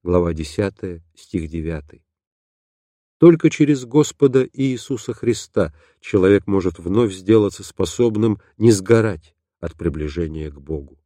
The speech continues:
А кто попробует инуди, а не через дверь Христа войти во двор овчий,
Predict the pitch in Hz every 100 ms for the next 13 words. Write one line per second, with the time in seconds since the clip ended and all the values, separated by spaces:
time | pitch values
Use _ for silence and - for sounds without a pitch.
0 | _ _ _ _ _ - 110 - 139 -
1 | 110 113 131 120 113 107 101 - - 139
2 | 143 101 78 71 69 _ _ _ 95 110
3 | - 113 117 101 107 151 147 - 131 -
4 | - 117 92 87 87 104 95 92 82 101
5 | 139 131 - 87 73 - - 69